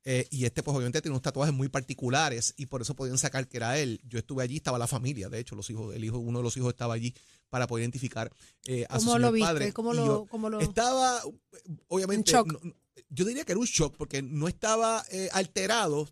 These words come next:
Speaker 1: tampoco estaba tranquilo, simplemente estaba como que mirando lo que está pasando
Speaker 2: Sin
Speaker 1: en
Speaker 2: creerlo.
Speaker 1: una esquina,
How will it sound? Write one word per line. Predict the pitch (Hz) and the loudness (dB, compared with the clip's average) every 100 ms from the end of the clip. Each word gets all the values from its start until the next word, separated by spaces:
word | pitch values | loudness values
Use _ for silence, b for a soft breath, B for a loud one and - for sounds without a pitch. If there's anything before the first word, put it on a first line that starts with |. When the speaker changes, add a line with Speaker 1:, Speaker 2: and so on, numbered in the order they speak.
| - | -2
Speaker 1:
tampoco | 151 135 156 | -2 0 0
estaba | 185 202 190 | 0 0 0
tranquilo, | 185 175 226 214 165 | -2 -4 -4 -2 -2
simplemente | 160 165 190 208 | -2 -4 -2 -2
estaba | 175 185 | 0 0
como | - 180 | -2 -2
que | 160 | -2
mirando | 156 139 151 | 0 0 0
lo | 180 | 0
que | 190 | 0
está | 208 | 0
pasando | 202 196 233 220 170 156 - | 0 0 0 -2 -4 -6 0
Speaker 2:
Sin | 233 | 2
Speaker 1:
en | 208 | 6
Speaker 2:
creerlo. | 208 190 180 | 8 8 6
Speaker 1:
una | 170 | 4
esquina, | - 269 277 208 185 | 2 -4 -2 -2 -2